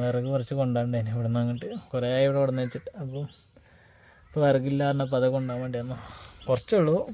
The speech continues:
കൊണ്ട് കുറച്ചിട്ട് കുറച്ചിട്ട് കൊണ്ടുപോയി കഴിഞ്ഞ് കഴിഞ്ഞത് ഓട്ടോറിക്ഷ കയറ്റിട്ട്. ഗൈസ്, അപ്പൊ ഇതാണ് നമ്മളെ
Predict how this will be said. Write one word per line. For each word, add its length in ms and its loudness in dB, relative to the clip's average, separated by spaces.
കൊണ്ട് 240 -2
കുറച്ചിട്ട് 320 2
കുറച്ചിട്ട് 340 2
കൊണ്ടുപോയി 280 2
കഴിഞ്ഞ് 240 4
കഴിഞ്ഞത് 280 -2
ഓട്ടോറിക്ഷ 340 -4
കയറ്റിട്ട്. 300 -4
ഗൈസ്, 340 6
അപ്പൊ 140 -2
ഇതാണ് 340 -2
നമ്മളെ 320 0